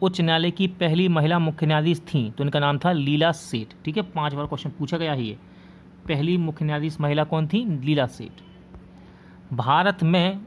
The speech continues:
उच्च न्यायालय में से एक ने यह आदेश क्यों दिया कि बंद अ-, असंवैधानिक और दंडात्मक है?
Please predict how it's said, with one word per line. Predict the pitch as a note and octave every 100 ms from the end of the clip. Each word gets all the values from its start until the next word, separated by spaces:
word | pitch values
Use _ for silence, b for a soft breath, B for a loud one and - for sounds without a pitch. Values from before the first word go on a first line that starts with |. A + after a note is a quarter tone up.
| -
उच्च | F#3+ F#3 F#3
न्यायालय | E3+ E3 F3+
में | F3 F3
से | E3 F#3+ F3+ - - E3+
एक | F3+ G3 F3+ -
ने | C#3 D3+
यह | E3+ D#3+ F3
आदेश | - C#3 C#3+ F3+ F#3
क्यों | - G#3+
दिया | F3 D3+ D3+ E3+
कि | F3+
बंद | D3+ B2 E3+ F#3+
अ-, | D#3 D#3 - -
असंवैधानिक | D#3 D#3+ D#3 D#3 C#3+ D3+ F3+ F3+
और | E3
दंडात्मक | C#3 D3+ E3 D#3+ D#3 D#3+ D#3+ D#3
है? | G2+